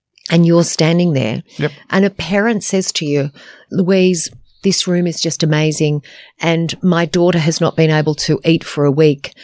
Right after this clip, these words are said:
Speaker 1: And the nurse suggested that she come down here.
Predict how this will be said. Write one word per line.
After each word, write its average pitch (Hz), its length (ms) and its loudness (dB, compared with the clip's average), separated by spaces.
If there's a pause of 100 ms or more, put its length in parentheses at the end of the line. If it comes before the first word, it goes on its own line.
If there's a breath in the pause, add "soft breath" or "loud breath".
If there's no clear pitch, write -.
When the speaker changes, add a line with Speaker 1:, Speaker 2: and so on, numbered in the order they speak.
(360 loud breath)
Speaker 1:
And 160 460 0
the 160 400 0 (140)
nurse 165 280 0
suggested 151 580 -2
that 147 220 0 (120)
she - 160 0
come 156 240 0
down 143 240 0
here. 139 260 0